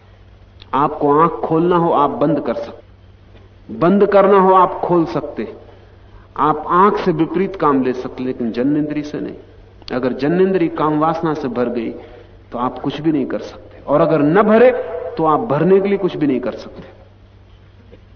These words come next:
जननेंद्रिय स्वचालित है,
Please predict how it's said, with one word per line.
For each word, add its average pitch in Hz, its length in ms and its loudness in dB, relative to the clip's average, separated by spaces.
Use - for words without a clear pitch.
जननेंद्रिय 170 640 2
स्वचालित 143 760 -4
है, - 220 -16